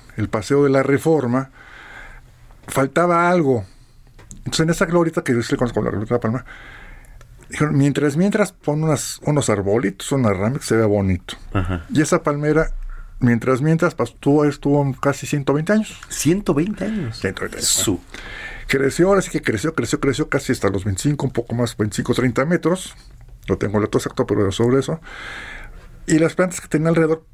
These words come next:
Speaker 1: fueron muriendo, quitando, y solamente quedó el pasto, algunas florecitas, y la palmera fue creciendo. Y nunca se le puso, o sea, el tratamiento,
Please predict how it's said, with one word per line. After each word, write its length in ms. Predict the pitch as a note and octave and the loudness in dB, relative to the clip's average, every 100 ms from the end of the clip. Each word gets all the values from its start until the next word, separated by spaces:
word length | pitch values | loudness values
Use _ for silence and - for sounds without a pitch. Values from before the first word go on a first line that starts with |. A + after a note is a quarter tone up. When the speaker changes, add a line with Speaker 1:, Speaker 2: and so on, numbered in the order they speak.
| - - - - | -20 -20 -20 -20
Speaker 1:
fueron 400 | - - A#2+ C#3 | -10 0 2 2
muriendo, 420 | C3+ C#3 D3+ D3+ - | 4 4 4 2 -4
quitando, 440 | - D#3+ D3 D#3 | -2 0 0 0
y 80 | B2 | -2
solamente 360 | A#2 E3 D#3+ - | 2 2 2 0
quedó 340 | C3+ C#3+ C#3+ - | 2 2 0 -2
el 180 | B2 A2+ | -2 0
pasto, 520 | D#3 D#3+ - E3 F#3+ | -2 -2 -2 -2 -2
algunas 640 | - G#2+ A#2+ A#2 - - - | -4 -4 0 -2 -4 -10 -16
florecitas, 720 | - - A2 A#2+ E3 E3+ E3 - | -6 0 2 2 0 -2 -4 -12
y 160 | - A#2 | -6 -2
la 160 | G#2+ | 0
palmera 280 | G#2+ G#2+ A2 | 0 0 -2
fue 120 | A2 | -2
creciendo. 420 | - G2+ F2+ E2+ - - - - - - - - - - - - - - - - | -6 -6 -6 -10 -16 -20 -20 -18 -18 -16 -16 -16 -18 -18 -20 -20 -20 -20 -18 -4
Y 380 | G3 F#3 F#3+ F#3+ - - - | 2 4 4 0 -16 -18 0
nunca 300 | F3 A3 A#3 | 2 4 2
se 120 | E3+ | 2
le 140 | D#3 C#3+ | 2 0
puso, 420 | F#3 F3 F3+ F3+ | -2 0 0 0
o 120 | - | -4
sea, 120 | - D3 | 0 0
el 140 | C#3+ | 2
tratamiento, 680 | C3+ - C#3+ D#3 D#3+ - | -2 0 2 2 2 0